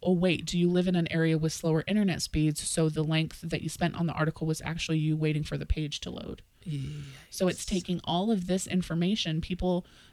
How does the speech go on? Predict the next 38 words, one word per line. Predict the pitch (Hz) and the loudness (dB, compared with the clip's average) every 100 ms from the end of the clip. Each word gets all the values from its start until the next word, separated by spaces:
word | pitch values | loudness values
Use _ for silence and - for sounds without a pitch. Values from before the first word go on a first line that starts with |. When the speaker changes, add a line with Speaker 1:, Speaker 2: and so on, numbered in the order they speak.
| _ | _
Speaker 1:
stories | - 196 196 190 | -4 2 2 2
that | 165 | 0
people | - 175 175 | -4 -2 -2
spend | 180 160 | 0 -2
a | |
lot | 151 143 | 0 -2
of | - | -4
time | - 170 196 | -4 -2 0
on, | 214 233 247 - - - | 2 0 -2 -6 -20 -10
people, | - 175 - 170 170 160 - | -4 -4 0 2 2 2 -2
stories | - 185 180 170 | -2 2 4 2
that | 156 - | 0 -4
get | 160 151 | -4 -2
likes | 156 - - - | -2 -2 -6 -4
after | 151 - 202 | -4 -2 -2
they're | 202 190 | 0 2
read | 185 180 202 | 2 2 0
instead | 165 156 165 156 | -4 -4 -2 -2
of | 151 | -2
before | 151 - 151 160 | -4 -2 0 0
they're | 180 | 0
read. | 180 185 202 233 _ _ _ _ _ - | 0 0 -2 -6 _ _ _ _ _ -2
And | 175 | -2
it's | 147 | 0
taking | - 170 156 - | -2 -2 -2 -2
all | 175 185 | 0 2
of | 175 165 | 0 2
that | 180 269 | 0 0
information | 208 180 170 165 - 165 - | -2 0 2 2 2 -2 -2
after | 180 - 180 | -2 2 2
this | 156 - | 2 0
test | 240 262 - | 0 0 -2
group | 165 160 - | -2 0 2
showed | - 170 160 | 2 2 0
them | 160 160 170 | 0 -4 -4
what | 165 151 | -4 -4
people | - 175 156 | -4 -4 -2
really, | 156 156 151 | 0 0 0